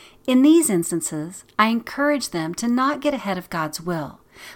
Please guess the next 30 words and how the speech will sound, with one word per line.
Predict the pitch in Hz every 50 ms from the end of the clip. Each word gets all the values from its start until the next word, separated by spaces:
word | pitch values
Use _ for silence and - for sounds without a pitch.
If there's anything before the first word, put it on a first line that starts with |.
| -
but | - 240 233
to | - 226
be | 214 220
prayerful | 208 - - - 233 233 247 247 240 - - 160 156
and | 165 165 165
patient | - - - 254 254 233 - - - 151 - - - -
to | - 196
wait | 185 196 202 202
on | 190 175 170
God | 165 160 156 156 156 -
to | - 165
work | 170 180 175 - 170
on | 160
their | 156 151 -
behalf. | - 147 147 160 160 151 147 - - _ _ _ _ _ _ _ - - - - - - - - - _ -
I | - 240 254
also | 269 302 320 311 - 285
encourage | 233 202 185 - - - 170 160 156 156
them | - 160 160 -
to | - 233
study | - - - - 294 294 277 226 160 127 107 - -
what | - 208 208 -
the | 226
Bible | 214 - 208 202 220 226 277 277
has | 214 226 208 202 -
to | - 220
say | - - - 165 147 156 160 185 - -
concerning | - 240 233 - 277 277 277 277 262
the | 254
characteristics | 254 - - 247 247 247 247 - 233 262 269 - - - - - - - -